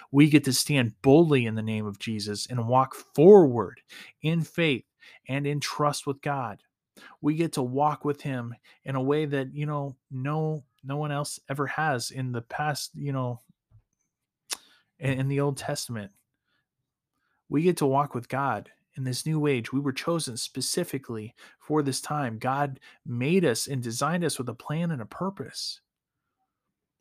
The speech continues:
We were chosen specifically to live right now. And there's a reason. There's people that need us.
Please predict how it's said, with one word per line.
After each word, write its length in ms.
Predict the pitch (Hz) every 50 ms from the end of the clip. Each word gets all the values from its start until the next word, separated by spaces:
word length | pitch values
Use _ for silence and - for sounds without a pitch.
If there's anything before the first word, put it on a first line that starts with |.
| _ _
We 100 | - 135
were 100 | 151 165
chosen 340 | 151 - 175 170 165 156 147
specifically 720 | 143 - - 156 151 - 170 165 - 160 156 - 160 151 143
to 100 | 135 143
live 260 | 139 139 147 139 135
right 300 | 131 127 135 139 131 -
now. 360 | 135 123 120 113 104 98 - _ _ _ _ _ _ _ _ _ _
And 100 | 131 123
there's 180 | 127 127 123
a 80 | 127 123
reason. 480 | 120 127 127 127 120 117 117 104 107 113
There's 220 | - 127 131 -
people 480 | - - - 185 170 151 - 135 120 113
that 220 | 120 113 107 107
need 240 | 117 127 131 127 113
us. 480 | 107 - 95 101 - - - - -